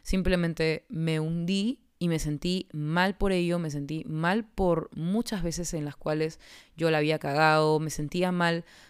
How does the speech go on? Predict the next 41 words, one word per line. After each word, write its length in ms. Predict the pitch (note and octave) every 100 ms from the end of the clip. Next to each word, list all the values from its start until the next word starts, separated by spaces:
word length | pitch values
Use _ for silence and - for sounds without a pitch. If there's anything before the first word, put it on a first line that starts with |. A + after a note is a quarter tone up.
| _
por 200 | - E3
todo 460 | E3 - G#3 G3+ G#3
lo 120 | G#3
que 100 | F3+
me 140 | D#3+ D3+
rodeaba 500 | D3 D3+ D#3 D#3 D#3+
y 60 |
simplemente 540 | D#3 F3+ F3+ F3 E3+ F3
estuve 520 | - E3 E3 E3 -
en 140 | D#3+ D#3
un 180 | D#3+
hoyo 440 | E3+ E3+ D#3+ D#3+ E3
del 220 | D#3 C#3+
cual 400 | - E3 D#3+ D#3
no 260 | D#3 D#3+ E3
podía 300 | E3 D#3+ D#3+
salir 440 | - C#3+ D#3 E3
porque 380 | - E3 D3+ C#3+
no 160 | D3 E3
tenía 580 | E3+ E3+ E3 D#3 D#3 -
una 300 | E3+ D#3 D#3
mano 440 | D#3+ E3 D3+ C#3+
que 120 | -
me 120 | C#3+ C#3+
ayudara 400 | C#3+ C#3+ D3+ D3
a 40 |
salir 360 | - C3+ C#3+ C#3+
de 60 |
ese 180 | C#3+ -
hoyo, 280 | - - - _
¿saben? 280 | - - D3+
Como 240 | E3 C#3+ C#3
que 100 | D3+
no 120 | D3
tenía 440 | D3+ D3+ D3+ D3 - - - -
a 100 | -
alguien 220 | D#3 D#3 D#3
que 100 | D#3
me 100 | D3
ayudara. 340 | C#3+ C#3+ D3
Entonces, 540 | C#3+ D#3 D3+ D#3 D#3+